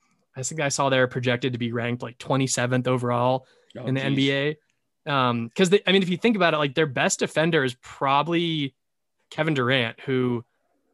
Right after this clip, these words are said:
Speaker 1: was a decent defender before the injury, but now coming off Achilles, I, I don't know. I just think they're gonna, they're probably gonna win a lot of games. They're gonna win a lot of, like, you know, hundred to thirty to hundred twenty-three type of games.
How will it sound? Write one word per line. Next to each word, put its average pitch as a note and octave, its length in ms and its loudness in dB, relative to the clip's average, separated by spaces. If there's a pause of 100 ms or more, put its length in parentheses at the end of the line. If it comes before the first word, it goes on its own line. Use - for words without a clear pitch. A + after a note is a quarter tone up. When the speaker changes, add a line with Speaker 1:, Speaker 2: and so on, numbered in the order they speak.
Speaker 1:
was C#3 180 -2
a B2+ 60 -4
decent D#3 420 -2
defender C3 360 -2
before D#3 380 -2
the C#3 100 -2
injury, A#2 300 -6
but B2 140 -8
now B2+ 160 0
coming B2+ 220 -8
off A#2 140 -8
Achilles, A#2+ 640 -10 (760)
I, B2+ 360 -2 (100)
I B2+ 140 -2
don't A#2+ 140 -2
know. A2+ 200 -4
I A#2 140 -8
just C3 200 -6
think C#3 200 -4
they're C3+ 140 -2
gonna, B2 340 -2
they're D#3+ 140 2
probably G#3+ 240 2
gonna F#3+ 140 2
win D3+ 160 2
a C#3+ 60 2
lot C#3+ 200 4
of C3 80 -2
games. B2+ 360 -2
They're C3 140 0
gonna C#3 140 2
win C3 180 0
a B2+ 60 0
lot B2 240 0
of, A#2+ 120 -4
like, A#2 280 -8 (400)
you B2+ 80 -6
know, A2 180 -8
hundred D3 400 -2
to B2+ 80 -4
thirty B2+ 580 -2
to A2+ 440 -12 (520)
hundred A#2+ 540 -4
twenty-three A#2+ 920 -6
type B2+ 260 -8
of C3 80 -8
games. C3+ 500 -6